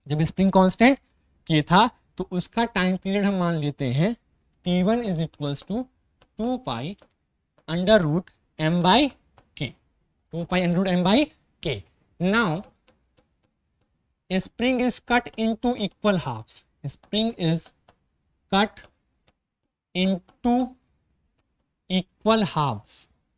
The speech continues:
into equal halves। उस केस में हमने मान लिया कि एक का हमने स्प्रिंग कांस्टेंट K डैश मान लिया। ये तो तब है जब आपके पास एक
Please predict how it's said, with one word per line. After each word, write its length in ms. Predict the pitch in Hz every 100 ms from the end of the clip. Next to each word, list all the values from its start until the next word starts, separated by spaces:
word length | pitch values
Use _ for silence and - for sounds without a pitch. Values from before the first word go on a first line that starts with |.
| _ _ 147
into 340 | 151 160 190
equal 460 | 165 160 - 240 277 - _ _ -
halves। 220 | 110 98 _ _ _ _ _ _ _ _ _ _ 240
उस 220 | 277 -
केस 280 | 220 208 208
में 80 | 240
हमने 260 | 214 208 202
मान 200 | 175 143
लिया 360 | 117 127 202 226 _ _ _ -
कि 180 | 208 - -
एक 300 | 254 262 262
का 160 | - 247
हमने 400 | 220 214 226 240 196
स्प्रिंग 300 | - 226 226
कांस्टेंट 460 | 214 208 - 220 202
K 180 | 190 180
डैश 240 | 185 190
मान 160 | 185 185
लिया। 280 | 180 180 -
ये 140 | 160
तो 140 | 214 226 240
तब 140 | 220
है 180 | 226 262 _ _ -
जब 160 | 185 202
आपके 300 | 185 - 202
पास 280 | 208 208
एक 100 | 208